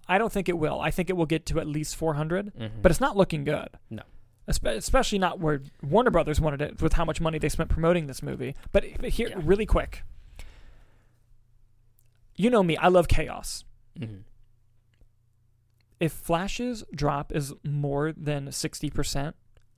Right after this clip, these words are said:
Speaker 1: wow, first of all.
Speaker 2: Yeah.
Speaker 1: Secondly, if it makes less than Black Adam, do you know how badly I want The Rock to tweet something?
Speaker 2: <laughs>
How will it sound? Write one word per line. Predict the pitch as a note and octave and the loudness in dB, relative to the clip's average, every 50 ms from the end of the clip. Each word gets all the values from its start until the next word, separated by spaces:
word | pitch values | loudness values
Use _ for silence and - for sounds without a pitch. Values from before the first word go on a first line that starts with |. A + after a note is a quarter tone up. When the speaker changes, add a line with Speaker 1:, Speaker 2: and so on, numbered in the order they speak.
| _ _ _ _ | _ _ _ _
Speaker 1:
wow, | - C3+ C3+ C#3+ B2+ G#2+ G2+ G#2+ A#2+ D3 C#3 - - - | -14 -10 -8 -8 -8 -8 -8 -10 -10 -12 -12 -16 -20 -10
first | - - D#3+ D3 - - | -2 -2 -2 -2 -2 -6
of | C#3 - | -6 -6
all. | - - - - - - - | -6 -8 -8 -10 -14 -12 -10
Speaker 2:
Yeah. | C3+ A#2 F#2 - _ - - - _ _ _ _ _ _ _ _ - | -10 -10 -10 -12 _ -20 -20 -20 _ _ _ _ _ _ _ _ -10
Speaker 1:
Secondly, | - - - G#3+ - - - - - - - - _ _ _ _ _ _ _ _ _ - - _ _ _ _ _ _ _ _ _ _ _ _ _ _ _ _ _ _ _ _ _ _ _ _ - | -6 -2 0 0 -2 -2 -8 -12 -12 -16 -16 -18 _ _ _ _ _ _ _ _ _ -20 -20 _ _ _ _ _ _ _ _ _ _ _ _ _ _ _ _ _ _ _ _ _ _ _ _ -6
if | D#3 C#3+ - | -4 -2 0
it | F3+ G3+ G3+ | 0 -2 -2
makes | E3 D#3 E3 F3 - - | -2 -4 -4 -4 -6 -8
less | - C#3+ C3+ C3+ C#3 B2+ - | -8 -6 -6 -6 -6 -6 -6
than | - D3+ C#3+ | -6 -6 -6
Black | C3 C3+ C3 C3 - | -4 -6 -6 -6 -8
Adam, | C3+ B2+ C3 C#3 C#3+ D3 D3+ _ _ _ _ _ _ _ _ _ _ _ _ _ _ _ _ _ _ _ _ _ _ _ _ _ _ D#3 C#3+ | -10 -10 -8 -8 -8 -8 -10 _ _ _ _ _ _ _ _ _ _ _ _ _ _ _ _ _ _ _ _ _ _ _ _ _ _ -12 -6
do | D3+ D#3+ | -4 -2
you | D#3 D3 C#3 F3+ G#3 G#3 | -2 -2 -2 -4 -4 -2
know | F#3 D#3 D3 D3 D3+ D3+ | 0 0 2 2 2 0
how | C#3+ - - D3+ D3+ D3+ | -2 -4 -4 -2 -2 -2
badly | D3 C3+ C#3 C3 C#3 C#3 C#3 C#3+ C#3+ | -2 -2 -4 -4 -4 -4 -4 -4 -4
I | - - C#3 | -4 -4 -6
want | C#3 C#3 C#3 C#3 | -4 -6 -6 -6
The | - C#3 | -6 -6
Rock | C3+ C#3 C#3 C#3 B2+ - | -4 -4 -6 -6 -6 -8
to | - - | -6 -2
tweet | - - D#3 C#3+ - | -2 0 -2 -2 -6
something? | - D3 C#3+ C#3 - E3+ E3+ E3+ - | -8 -8 -8 -6 -6 -6 -6 -6 -8
Speaker 2:
<laughs> | - | -4